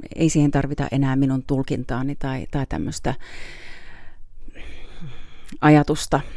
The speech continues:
Et yri-, yritän vaan niin kuin mahdollisimman neutraalisti ja tehdä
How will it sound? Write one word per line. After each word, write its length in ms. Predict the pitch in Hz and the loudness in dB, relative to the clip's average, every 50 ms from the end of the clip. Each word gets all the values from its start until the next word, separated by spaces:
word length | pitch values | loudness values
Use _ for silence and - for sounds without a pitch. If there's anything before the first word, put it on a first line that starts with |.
| - - - - - - - - - - - - - - - - - - | -12 -12 -14 -16 -16 -16 -16 -16 -16 -14 -12 -12 -10 -10 -6 -6 -2 0
Et 180 | 156 156 - - | 0 0 2 4
yri-, 240 | 180 175 190 190 - | 6 6 6 8 8
yritän 320 | 202 202 202 190 185 170 156 | 8 10 10 10 10 8 10
vaan 180 | 160 156 151 | 10 10 10
niin 120 | 147 147 143 | 10 8 8
kuin 100 | 160 170 | 4 4
mahdollisimman 560 | 180 175 175 156 151 143 - 151 147 143 147 | 6 6 6 6 4 4 4 4 6 8 8
neutraalisti 680 | 151 156 135 - - 147 131 117 117 139 - - - 143 | 8 8 6 4 2 0 2 0 0 0 -2 0 2 2
ja 80 | 143 | 4
tehdä 200 | - 160 147 147 | 4 4 4 2